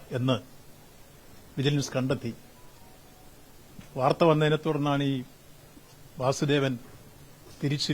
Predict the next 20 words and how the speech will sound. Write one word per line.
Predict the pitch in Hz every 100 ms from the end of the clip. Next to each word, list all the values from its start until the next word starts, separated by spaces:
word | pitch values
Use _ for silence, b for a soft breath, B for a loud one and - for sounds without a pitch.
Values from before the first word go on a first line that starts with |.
| 139
പോറ്റിയുടെ | 135 131 151 151
കൊണ്ടേക്ക് | 139 131 127 139
എത്തിക്കുകയും | 131 131 117 135 135
പോറ്റിയത് | 135 135 151 135
വെഞ്ഞാറമ്മൂട്ടിലുള്ള | 123 139 151 151 143 135 127 120 - - - - - - - - - - -
സഹോദരിയുടെ | 139 131 151 160 151
വീട്ടിൽ | 131 120 127
കൊണ്ടുവന്ന് | 120 139 123 120
എത്തിക്കുകയും | 117 131 - 123 107
ചെയ്തു. | 110
അവിടുന്നാണ് | 123 135 139 139
വിജിലൻസ് | 123 127 120 -
കണ്ടെടുത്തത്. | 117 113 - - - - - - - - - - - - - -
കോടതിയിൽ | 143 160 175 165
ഇത് | 156
സംബന്ധിച്ച് | 151 147 143 -
വ്യക്തമായ | 131 151 143 135
റിപ്പോർട്ട് | 131 - - - 147 123 123
നൽകിക്കഴിഞ്ഞിട്ടുണ്ട്. | 123 120 139 107 117 - - - - - - - 285 - - - - - - - - - - 156
തുടർന്നാണ് | 143 165 165 160